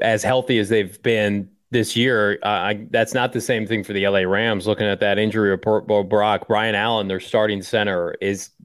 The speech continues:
I can't imagine he's gonna play. He didn't practice all week. That means ex-Cardinal journeyman Coleman Shelton is gonna get the start at center.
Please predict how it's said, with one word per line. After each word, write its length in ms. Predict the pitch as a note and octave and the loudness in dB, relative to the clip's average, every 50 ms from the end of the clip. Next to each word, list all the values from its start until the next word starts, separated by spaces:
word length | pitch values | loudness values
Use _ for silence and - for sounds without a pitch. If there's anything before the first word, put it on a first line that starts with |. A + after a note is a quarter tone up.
| _ _ _ _ _ _ _ _ _ _ - - - - B2+ A2 | _ _ _ _ _ _ _ _ _ _ -18 -14 -8 -4 -2 -2
I 100 | A#2 A2 | -2 -2
can't 280 | - - C3 B2 A2+ | -4 -4 -2 -2 0
imagine 380 | G#2+ G2+ G2 G#2 G#2+ G#2 G#2 F2+ | 0 0 0 -2 -2 -4 -6 -6
he's 140 | G2+ A2+ - | -6 -4 -2
gonna 160 | - G#2 F2 | -2 -2 -4
play. 340 | - - A2+ G#2 F#2 E2+ D#2+ | -4 -2 0 0 0 0 -2
He 120 | F#2+ G#2 | -2 -2
didn't 180 | G#2+ A2 G#2 F#2 | 0 0 0 0
practice 420 | - A#2 G#2+ G2+ - G#2+ G2 - | 0 -2 -2 0 -2 -4 -2 0
all 180 | A2 G2+ F#2+ F#2+ | 0 0 0 2
week. 260 | G#2+ G#2+ G2 - - _ - - _ _ _ _ _ _ - | 2 0 0 -2 -6 _ -20 -20 _ _ _ _ _ _ -2
That 220 | A2+ A2+ A#2 G2+ | 0 0 0 0
means 320 | B2 A#2+ A2+ G#2+ G#2 G#2 - | 0 0 0 0 0 -2 -2
ex-Cardinal 960 | - B2+ B2+ - - - - - - B2 B2 C3 C#3 C3+ C3+ C3 C3 B2+ B2+ | -2 -4 -4 -4 -8 -10 -10 -6 -2 0 2 2 2 2 2 2 2 2 0
journeyman 760 | A#2+ G2 G2+ A#2 B2 B2+ C3+ C3+ C3 C3 C3 C3 C3 C3 B2+ A#2 | 0 -2 0 0 2 2 2 2 0 2 2 2 2 0 -2 -2
Coleman 560 | - - - - B2+ C3+ C#3 C#3 B2+ A#2 G2+ | -4 -6 -2 0 2 2 2 2 2 2 0
Shelton 600 | - - - - A#2+ A#2 B2+ B2+ - D#3 D3+ D3+ | 0 -2 0 0 2 2 0 0 0 -2 0 0
is 240 | G#2 A#2+ B2 G#2+ G#2 | 0 0 -2 -2 -2
gonna 220 | G#2 A#2+ A2 A2+ | 0 0 0 0
get 160 | A2 A#2 - - | 0 -2 -2 -4
the 60 | G#2 | -6
start 440 | - - - B2+ A2+ A2+ A#2 A2+ - | -6 -4 -2 0 2 2 2 0 0
at 120 | G2+ F#2 - | -2 -4 -4
center. 540 | - - - C3 C3 C3 B2+ B2 A#2+ A#2 | -4 -2 0 0 2 2 2 2 0 0